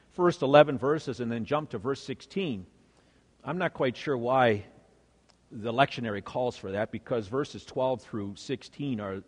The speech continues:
probably the most important words in that text. So I'm gonna read the whole thing to you,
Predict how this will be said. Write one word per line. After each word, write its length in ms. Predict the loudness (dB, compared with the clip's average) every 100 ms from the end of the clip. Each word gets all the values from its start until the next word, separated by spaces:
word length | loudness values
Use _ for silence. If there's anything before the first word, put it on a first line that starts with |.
| -6
probably 260 | -2 0
the 80 | 0
most 260 | -4 -6 -8
important 460 | -10 -8 -8 -10
words 440 | -4 -2 -2 -6 -12
in 140 | -10 -6
that 200 | -8 -6
text. 460 | -8 -8 -12 -20 _ -20 -20 -12
So 120 | -4
I'm 80 | -2
gonna 140 | 0
read 160 | 0 2
the 80 | 0
whole 160 | -2
thing 300 | -2 -4 -4
to 140 | -6 -6
you, 240 | -4 -4